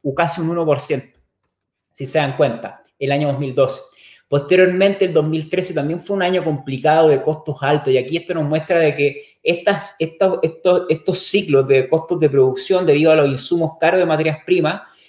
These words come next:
eh, viene, viene sucediendo debido a... Eh, de-, debido a que no se quedan por dos, cuatro, cinco meses, se quedan por bastante tiempo.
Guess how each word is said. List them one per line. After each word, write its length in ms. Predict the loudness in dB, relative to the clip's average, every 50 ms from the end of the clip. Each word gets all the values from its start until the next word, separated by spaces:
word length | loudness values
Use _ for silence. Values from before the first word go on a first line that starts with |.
| _ _ -4
eh, 360 | 0 2 2 2 2 0 -6
viene, 500 | -6 -2 0 0 0 0 -2 -4 -6 -6 -6
viene 260 | -4 -2 -2 -2 -4
sucediendo 640 | -4 -8 -12 -6 -4 -2 0 0 0 -2 -2 -2 -2
debido 560 | 0 0 0 0 2 4 4 4 2 0 -8 -16 _ _ _ _ _ _ -2
a... 400 | 0 0 0 0 -4 -6 -8 -4 0
Eh, 680 | 2 2 4 4 4 4 4 2 -2 -6 -10 -14 -16 -18 _ _ _ _ _ _ _ _
de-, 220 | -6 -4 -4 -4 -2
debido 400 | -2 0 0 2 4 4 4 4
a 100 | 2 2
que 240 | 0 0 -2 0 0
no 140 | 2 2 4
se 220 | 4 4 2 2 2
quedan 280 | 0 -2 -2 -2 0
por 160 | 0 0 2
dos, 260 | 2 2 2 0 0 2
cuatro, 320 | 4 4 4 4 2 0
cinco 320 | -2 -4 -4 -4 -2 0
meses, 540 | 0 2 0 0 -2 -6 -10 -12 -16 _ _ _
se 180 | -18 -16 -6
quedan 240 | -2 -2 -2 0 0
por 140 | -2 -2 -2
bastante 360 | -4 -4 -4 -4 -4 -2 0
tiempo. 380 | 0 2 2 0 -4 -10 -18